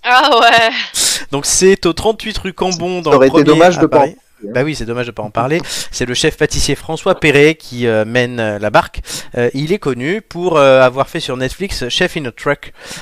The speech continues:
Speaker 2: Euh, donc, euh, voilà, le chef dans un truck. Euh, je vous le conseille, la série
Speaker 1: Dans un
Speaker 2: aussi.
Speaker 1: camion.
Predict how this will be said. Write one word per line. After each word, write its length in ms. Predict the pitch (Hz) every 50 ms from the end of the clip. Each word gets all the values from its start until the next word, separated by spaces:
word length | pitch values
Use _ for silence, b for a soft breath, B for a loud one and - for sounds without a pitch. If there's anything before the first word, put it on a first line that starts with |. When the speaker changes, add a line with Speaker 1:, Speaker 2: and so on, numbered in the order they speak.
| B B B
Speaker 2:
Euh, 240 | 113 110 107 107 107
donc, 440 | 107 107 104 101 107 110 117 - 101
euh, 80 | 92
voilà, 180 | 92 90 92 87
le 80 | 80 90
chef 220 | - - 117 113
dans 220 | 117 110 101 92 90
un 60 | 87
truck. 280 | - - 113 - _ _ _ _ _ _ _ _ -
Euh, 300 | - - - - - - -
je 140 | 135 120 123
vous 120 | 127 156
le 60 | 165
conseille, 320 | - 127 127 - 135 135 135
la 120 | 123 104
série 200 | - 113 113 131
Speaker 1:
Dans 80 | - 311
un 40 |
Speaker 2:
aussi. 140 | 311 - -
Speaker 1:
camion. 160 | 392 427 -